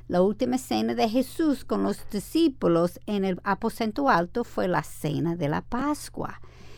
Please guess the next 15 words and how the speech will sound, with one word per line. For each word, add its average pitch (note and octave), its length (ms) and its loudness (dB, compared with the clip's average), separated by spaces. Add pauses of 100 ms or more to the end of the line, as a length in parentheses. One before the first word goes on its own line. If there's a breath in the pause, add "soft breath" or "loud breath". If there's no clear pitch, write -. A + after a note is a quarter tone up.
(240 soft breath)
Jesús D4 640 0
murió G3+ 500 0
en C#4 80 6
el D4+ 140 4
tiempo G#3 600 4
de G#3 100 2
la F3 140 4
celebración E3+ 840 0
de G#3 80 0
la G#3+ 160 2
Pascua - 460 -2
como G3 280 -2
nuestro G3 600 0
Cordero F3 720 2
Salvador E3 880 0